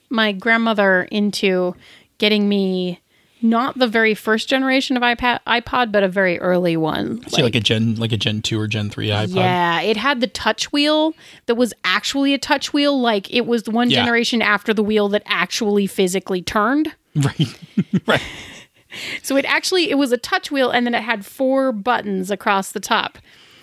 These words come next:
Speaker 1: because it, they hadn't evolved into, like, this can be a touch wheel and also a pushy button, like, pad thing that, like, now you see.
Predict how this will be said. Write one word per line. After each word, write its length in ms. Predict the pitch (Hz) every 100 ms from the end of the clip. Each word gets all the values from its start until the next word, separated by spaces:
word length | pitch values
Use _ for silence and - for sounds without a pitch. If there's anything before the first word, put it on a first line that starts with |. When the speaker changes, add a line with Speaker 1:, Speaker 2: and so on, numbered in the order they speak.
| _
Speaker 1:
because 240 | - 262 226
it, 200 | 233 233
they 120 | 226
hadn't 320 | 226 233 240
evolved 380 | 220 220 214 196
into, 200 | 214 208
like, 200 | 208 185
this 140 | 214
can 120 | - 226
be 100 | 208
a 40 |
touch 280 | - 233 -
wheel 200 | 208 202
and 120 | 202
also 380 | - 262 - 214
a 80 | 233
pushy 380 | - 320 302 254
button, 320 | 285 262 226
like, 260 | 220 214 -
pad 360 | - 370 240
thing 260 | 208 190 190
that, 240 | 196 -
like, 220 | 208 196 -
now 120 | -
you 140 | 190
see. 400 | 196 311 277 233